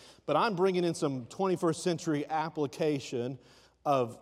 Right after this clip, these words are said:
opposite religions, of countercultural, uh, uh, of a countercultural look at what the Bible is saying about the church. And I know I'm bringing a paradigm to it, but I think I'm staying true to the text tonight. How many would agree with that?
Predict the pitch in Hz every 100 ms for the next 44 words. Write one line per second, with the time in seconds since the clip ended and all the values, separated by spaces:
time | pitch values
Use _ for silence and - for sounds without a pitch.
0 | - - 156 160 156 - 165 143 139 135
1 | 135 117 113 131 - - 165 175 170 165
2 | - 160 - 151 139 127 127 - - -
3 | _ - 123 117 110 113 127 147 156 143
4 | 139 135 127 135 131 123 123 120 175 175
5 | 143 - 180 160 - 143 127 127 160 143
6 | 120 117 127 123 131 131 127 131 139 139
7 | 131 131 156 131 120 120 123 127 123 110
8 | 156 131 123 - - - _ - 147 160
9 | 165 151 131 156 151 131 - 170 156 139
10 | 135 127 127 - 160 135 139 143 147 -
11 | 220 202 147 - - - - 135 - 180
12 | 151 127 - 139 120 107 143 127 - 120
13 | 120 110 139 139 120 113 123 110 104 98
14 | 104 -